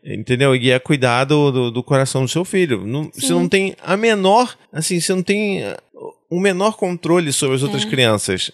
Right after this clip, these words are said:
Speaker 1: sabe? Que não são seu filho, que não tem relação nenhuma com você.
Speaker 2: Sim.
Speaker 1: Então, é, faz o que você, o que
Speaker 2: É.
Speaker 1: tem na sua mão, que é
Speaker 2: Mas
Speaker 1: cuidar do seu filho.
Speaker 2: jamais diminuir o que ela tá sentindo, ou
Speaker 1: Claro,
Speaker 2: fingir que não aconteceu.
Speaker 1: não.
Speaker 2: Tipo, machucado. "Ah, foi só um
Speaker 1: Não foi
Speaker 2: pulinho,
Speaker 1: nada.
Speaker 2: sarou, não foi nada."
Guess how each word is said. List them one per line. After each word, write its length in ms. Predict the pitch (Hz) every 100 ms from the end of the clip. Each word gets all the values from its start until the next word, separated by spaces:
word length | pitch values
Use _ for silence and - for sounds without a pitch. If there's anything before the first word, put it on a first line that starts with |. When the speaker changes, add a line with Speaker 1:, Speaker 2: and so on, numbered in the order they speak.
| -
Speaker 1:
sabe? 340 | - 117 101
Que 140 | - 127
não 160 | 135
são 180 | 131 131
seu 160 | 127 110
filho, 240 | 147 151
que 80 | 156
não 60 |
tem 100 | 147
relação 400 | 151 156 143 180
nenhuma 320 | 175 165 170 139
com 160 | 117
você. 320 | 101 101 -
Speaker 2:
Sim. 60 | 90
Speaker 1:
Então, 500 | 90 - 185 226 220
é, 160 | 131 104 76 - _ -
faz 260 | 190 196 208
o 60 |
que 80 | 208
você, 220 | 208 - 196
o 60 | 175
que 120 | 196
Speaker 2:
É. 20 |
Speaker 1:
tem 140 | 233 196
na 100 | 196
sua 220 | - 208
mão, 260 | 196 180
que 140 | 165 175
é 40 |
Speaker 2:
Mas 140 | 220 214
Speaker 1:
cuidar 120 | 165
do 60 | 214
seu 120 | 185
filho. 180 | - 185
Speaker 2:
jamais 380 | 233 233 247
diminuir 420 | 294 302 302 302 277
o 60 |
que 80 | 277
ela 100 | 277
tá 80 | 277
sentindo, 600 | - 349 - 285 269 254
ou 60 |
Speaker 1:
Claro, 140 | 240 147
Speaker 2:
fingir 140 | 143
que 40 | 151
não 60 | 123
aconteceu. 240 | 139 156
Speaker 1:
não. 120 | 156
Speaker 2:
Tipo, 60 | 143
machucado. 560 | 311 - 320 - 269 269
"Ah, 140 | 440 453
foi 140 | 440
só 100 | 392
um 40 | 440
Speaker 1:
Não 140 | -
foi 80 | 359
Speaker 2:
pulinho, 120 | 381 294
Speaker 1:
nada. 160 | 294 -
Speaker 2:
sarou, 300 | 294 302 269
não 100 | 254
foi 180 | - 311
nada." 360 | 302 269 214